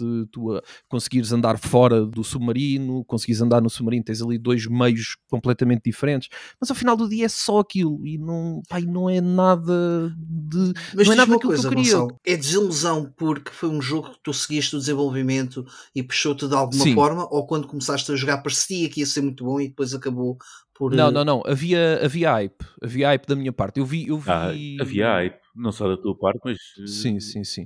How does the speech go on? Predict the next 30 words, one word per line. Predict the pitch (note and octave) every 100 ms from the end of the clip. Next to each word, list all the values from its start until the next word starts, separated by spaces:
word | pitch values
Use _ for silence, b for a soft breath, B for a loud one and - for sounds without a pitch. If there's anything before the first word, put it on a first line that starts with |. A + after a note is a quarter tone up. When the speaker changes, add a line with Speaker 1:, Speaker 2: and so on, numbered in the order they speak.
| -
Speaker 3:
da | A2+
comunidade | G2+ G2+ F#2 F#2
em | A#2
geral, | C3+ G#2 G#2
Speaker 1:
Sim, | C#4
Speaker 3:
havia | F#3
Speaker 1:
porque | G3 G#3+
Speaker 3:
hype. |
Speaker 1:
aquilo | A3+ G#3
apareceu | F#3+ F#3+ G3
em |
muitas | F#3 F#3 - E3 D#3
conferências | - E3 - D#3+ E3+ E3 - E3 D#3 C#3+ C#3+
e | D3
os | C#3+
trailers | - D#3 C#3+ C3+
pareciam | - D3+ - D#3 D3+
que, | C3 D3+ C#3+ C#3 C3+
lá |
está, | C3 - A#2
que | -
tinham | D3+
de | D3+
dar | D#3
uma | D3+ D3
experiência | - D3 D3 C#3 - C#3+
de | B2+
mergulho, | C#3 B2+ C3+ D#3 D3 C3+
uma | C3
cena, | - C#3+ C#3